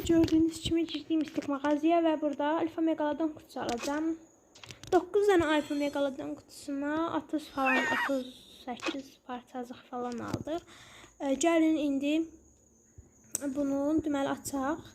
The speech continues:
Görən neçədən parçacıq atacaq, hadi. Yəni, hər nə üç də atsa, yəni, qəbulumuzdur, çünki yüksəldir, e, bizə iki parçacıq lazım idi, bildiyiniz kimi.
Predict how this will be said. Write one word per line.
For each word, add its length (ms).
Görən 300
neçədən 320
parçacıq 420
atacaq, 400
hadi. 280
Yəni, 200
hər 200
nə 200
üç 200
də 140
atsa, 320
yəni, 340
qəbulumuzdur, 840
çünki 600
yüksəldir, 560
e, 160
bizə 200
iki 160
parçacıq 520
lazım 400
idi, 240
bildiyiniz 640
kimi. 400